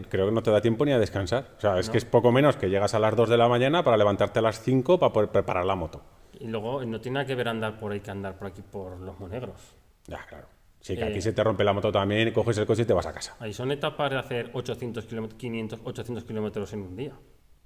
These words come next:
Speaker 1: Ojo. Y tú estamos diciendo que una salida buena
Speaker 2: Una
Speaker 1: tuya
Speaker 2: salida son trescientos kilómetros.
Speaker 1: Una buina.
Speaker 2: Sí.
Speaker 1: Ah, una salida de decir,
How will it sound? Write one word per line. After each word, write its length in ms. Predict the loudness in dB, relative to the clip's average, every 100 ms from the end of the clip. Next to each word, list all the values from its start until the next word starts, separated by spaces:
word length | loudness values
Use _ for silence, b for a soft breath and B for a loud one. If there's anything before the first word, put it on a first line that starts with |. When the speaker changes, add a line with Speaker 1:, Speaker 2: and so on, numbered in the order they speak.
| _ _ -18
Speaker 1:
Ojo. 260 | -16 -14 -16 _ _ _ -14
Y 80 | -8
tú 120 | -6
estamos 260 | -4 -2
diciendo 320 | -2 -2 -2 -2
que 80 |
una 320 | -4 -4 -4 -4
salida 760 | -4 0 2 2 4 4 2
buena 340 | 2 2 2 2
Speaker 2:
Una 80 |
Speaker 1:
tuya 260 | 2 4 6
Speaker 2:
salida 240 | 6 6
son 220 | 4 -2 -4
trescientos 400 | -4 -4 -4 -6
kilómetros. 580 | -6 -4 -4 -8 -8
Speaker 1:
Una 200 | 2 6
buina. 400 | 6 6 4 2 -4 -18
Speaker 2:
Sí. 160 | -10 -6
Speaker 1:
Ah, 100 | -4
una 140 | -4 0
salida 360 | 2 6 8
de 140 | 10 8
decir, 340 | 6 6 6